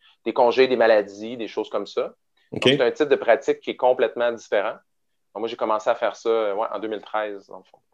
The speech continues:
Speaker 2: Puis, pharmacien en tant que covid ?
Speaker 1: Pharmacien en tant que
Speaker 2: Pharmacien.
Speaker 1: covid, euh, je peux te dire que c'est vraiment pas évident. Mais comme, en fait, c'est pas évident pour n'importe quelle profession, là. C'est pas juste pharmacien, là, mais c'est vraiment pas,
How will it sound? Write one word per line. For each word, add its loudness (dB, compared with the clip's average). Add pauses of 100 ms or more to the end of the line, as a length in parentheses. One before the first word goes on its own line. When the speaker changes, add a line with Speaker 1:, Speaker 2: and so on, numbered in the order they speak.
(360)
Speaker 2:
Puis, 2
pharmacien 4
en 6
tant 2
que -12
covid ? 4 (1900)
Speaker 1:
Pharmacien 4
en 8
tant 4
que 0
Speaker 2:
Pharmacien. 6
Speaker 1:
covid, 0
euh, 6
je -16
peux -2
te -10
dire 2
que 0
c'est -2
vraiment -2
pas 0
évident. -6
Mais 0
comme, 4
en 8
fait, 0
c'est -2
pas 4
évident 2
pour 2
n'importe 2
quelle 4
profession, -4
là. -18
C'est -20
pas 0
juste -8
pharmacien, -2
là, -16
mais -18 (480)
c'est -4
vraiment 4
pas, -4